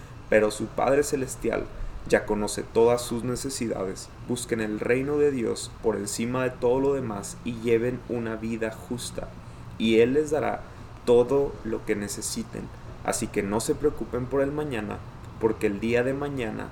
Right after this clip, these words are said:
traerá sus propias preocupaciones. Los problemas del día de hoy son suficientes por hoy. Que este es uno de los,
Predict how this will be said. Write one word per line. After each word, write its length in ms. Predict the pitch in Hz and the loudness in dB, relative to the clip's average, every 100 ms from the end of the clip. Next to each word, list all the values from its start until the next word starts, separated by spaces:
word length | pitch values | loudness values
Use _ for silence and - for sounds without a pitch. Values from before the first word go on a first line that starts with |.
| - | -10
traerá 360 | - 104 104 101 | -4 0 0 0
sus 200 | - 107 | -2 -6
propias 460 | - 110 110 123 - | 0 2 4 2 0
preocupaciones. 880 | 127 - - - - 101 - - - - - - | -4 -4 -6 -4 -4 -4 -6 -8 -8 -10 -12 -4
Los 140 | 110 | -4
problemas 600 | - 110 101 110 131 131 | 2 4 6 4 2 0
del 180 | 123 107 | -2 0
día 180 | 113 117 | 2 4
de 140 | 131 | 4
hoy 180 | 117 107 - - | 2 2 -2 -4
son 260 | - 107 104 | -2 -2 -2
suficientes 1000 | 113 - - - 110 117 - - - - - - - - | -2 -2 0 4 4 6 4 6 6 4 2 2 0 0
por 180 | 95 95 | 0 0
hoy. 160 | 98 82 - - - - - - - - - - - | 0 -2 -6 -6 -10 -12 -12 -12 -12 -12 -10 -10 -8
Que 360 | - 123 135 123 - 131 | -4 0 0 0 -2 -2
este 280 | 131 - | -2 -2
es 80 | 147 | -4
uno 220 | 147 143 | 0 0
de 80 | 143 | 2
los, 400 | 127 117 110 - | 2 0 -2 -8